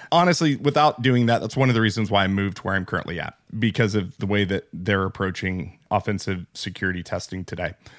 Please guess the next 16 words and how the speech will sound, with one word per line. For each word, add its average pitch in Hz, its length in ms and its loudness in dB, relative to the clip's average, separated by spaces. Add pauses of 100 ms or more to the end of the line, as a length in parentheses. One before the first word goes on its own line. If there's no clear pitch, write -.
(280)
The 123 240 0
thing 202 380 0
that 147 160 0
you 135 160 2
could 147 300 -2
do, 85 380 -6
right, 107 400 2
is 110 440 2
to 120 400 2
help 156 420 0
solve 135 440 4
for 117 220 0
some 135 180 -2
of 127 40 0
that 113 180 0
bandwidth 110 420 2